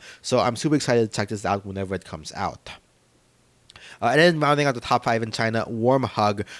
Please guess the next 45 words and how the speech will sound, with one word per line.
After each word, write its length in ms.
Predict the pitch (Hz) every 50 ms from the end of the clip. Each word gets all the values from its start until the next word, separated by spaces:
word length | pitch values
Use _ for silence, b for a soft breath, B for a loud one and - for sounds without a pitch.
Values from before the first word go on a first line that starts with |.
| B B
uh, 240 | 113 110 107 101 - - 120
net 260 | 113 113 113 - - -
another 460 | 98 98 110 110 107 110 107 107 - -
four 240 | - - - 170 170
point 220 | - 180 151 127
seven 260 | - 135 123 127 123
million 240 | 117 113 113 113 117 117
to 140 | 104 117
bring 220 | 110 104 110 110 113
its 240 | - 131 120 - -
total 240 | 120 117 113 110
to 200 | - - 117 107 - B B B B
a 60 | B
hundred 320 | - - 123 123 123 123 113
and 160 | 113 107 -
fourteen 440 | - - - 107 98 - - 107 101
million 280 | 101 95 92 90 92
dollars 380 | 90 92 85 80 85 87 85 -
to 100 | - -
date. 340 | 76 - 85 78 - - - - - - _ _ _ B B B B B B B B B B B B B
Now, 240 | 123 139 110 - - _ - 165
just 180 | 127 131 147 -
outside 240 | 165 147 - 151 135
the 80 | 135
top 220 | 123 - - 120 110
five, 400 | - - 135 135 160 208 226 -
we 180 | - 131 123 110
have 260 | 107 117 110 107 - _ -
Soul, 420 | - - - 202 180 135 127 139
Pixar's 580 | 135 - - 202 202 - - 120 110 107 - - -
Soul, 380 | - - 104 95 92 104 143 B B B B B B
uh, 160 | 117 113 110
bringing 360 | - 117 120 143 151 147 151
in 180 | 147 143 139 123
its 220 | - 120 107 -
China 240 | - - 123 123 123
total 320 | 113 - 123 120 117 120 -
up 240 | - 131 127 - -
to 60 | 120
forty-two 500 | - - - 123 120 117 - - 135 127
point 240 | - - 113 95 95
nine 260 | 98 98 107 110 107
million 240 | 107 107 107 107 104
to 100 | - -
date. 340 | 90 92 147 190 196 190 -